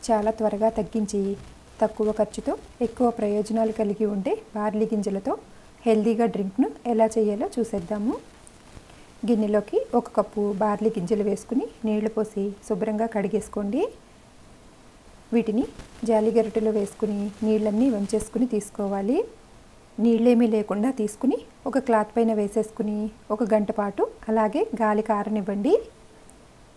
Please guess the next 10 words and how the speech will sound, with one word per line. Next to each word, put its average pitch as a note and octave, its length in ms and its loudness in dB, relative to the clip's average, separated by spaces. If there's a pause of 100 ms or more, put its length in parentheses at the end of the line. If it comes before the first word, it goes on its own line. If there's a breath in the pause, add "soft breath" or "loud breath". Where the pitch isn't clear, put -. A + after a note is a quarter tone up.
(100)
ఇవి A#3+ 160 2 (220)
ఏమాత్రం A#3 520 6
తడి G#3+ 220 6
లేకుండా G#3+ 380 2 (240)
ఆరిన G#3+ 320 2
తర్వాత G#3 360 2 (500)
స్టవ్ G#3 260 2
on G#3 160 0
చేసి G3+ 240 -2 (240)
ప్యాన్ A3 220 2